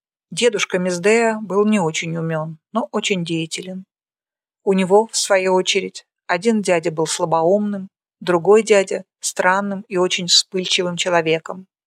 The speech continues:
Третий дядя пил, четвертый дядя вообще был полубезумным и опять-таки вспыльчивым священником.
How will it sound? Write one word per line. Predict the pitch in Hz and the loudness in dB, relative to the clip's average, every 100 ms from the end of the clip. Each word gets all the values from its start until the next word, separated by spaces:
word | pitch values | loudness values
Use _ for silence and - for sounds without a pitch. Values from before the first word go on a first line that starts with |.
| _ _ _ _ - | _ _ _ _ -2
Третий | 190 214 220 208 | 4 6 4 2
дядя | 190 185 165 | 2 2 -2
пил, | - 185 196 208 _ _ - | -6 -2 -2 -4 _ _ -4
четвертый | 196 202 240 240 180 | -2 2 2 2 0
дядя | 175 165 160 | 0 2 2
вообще | 156 - - | 2 2 2
был | 226 208 | 4 4
полубезумным | 196 202 196 180 185 190 185 180 175 175 _ _ - | 4 4 4 2 0 0 -2 -6 -10 -12 _ _ -2
и | 220 | 0
опять-таки | 208 190 180 180 170 | 0 0 -2 -4 -4
вспыльчивым | 160 - 196 180 185 180 | -4 -2 -2 -2 -2 -2
священником. | 170 170 160 - 156 160 160 - 190 | -4 -2 0 0 -2 -6 -12 -18 -20